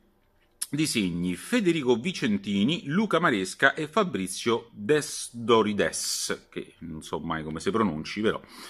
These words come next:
beccatevela così. Ecco qua, e la qualità dell'albo non mi sembra aver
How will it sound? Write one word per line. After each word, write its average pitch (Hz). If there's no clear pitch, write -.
beccatevela 104
così. 98
Ecco 143
qua, -
e 143
la 95
qualità 95
dell'albo 76
non 110
mi 107
sembra 101
aver 92